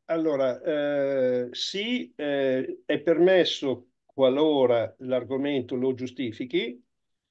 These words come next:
naturalmente, che puoi m-, mettere qualche documento postale o qualche nel francobollo precedente alla data prevista. Questo è, è consentito, diciamo, un cinque, un dieci per cento è, eh,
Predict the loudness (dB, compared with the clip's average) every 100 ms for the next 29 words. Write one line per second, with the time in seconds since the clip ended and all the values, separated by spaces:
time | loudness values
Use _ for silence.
0 | _ _ _ -2 -2 0 2 4 4 4
1 | 0 0 0 0 -2 -4 -2 -4 -4 0
2 | 0 -2 -4 -6 -6 -2 0 0 -2 -4
3 | 0 0 0 -2 -8 -4 0 0 0 -6
4 | -6 -8 -4 -2 -4 -6 -12 -10 -2 0
5 | 0 -2 -4 -4 -8 -8 -8 -6 -6 -2
6 | -2 -2 -4 -8 -6 -6 -6 -6 -6 -4
7 | 0 0 0 -2 -6 -6 -6 -8 -10 -16
8 | -16 _ _ _ -10 -8 2 2 2 2
9 | 4 4 2 -2 _ 0 0 2 -4 -2
10 | -6 -4 -4 -4 -6 -10 -4 0 0 0
11 | -4 -2 -2 -2 -2 0 0 0 -2 -2
12 | -4 -2 -2 -2 -2 0 0 0 -4 _
13 | _ _ _ _ -2 0 0 -4 -4 -4
14 | -6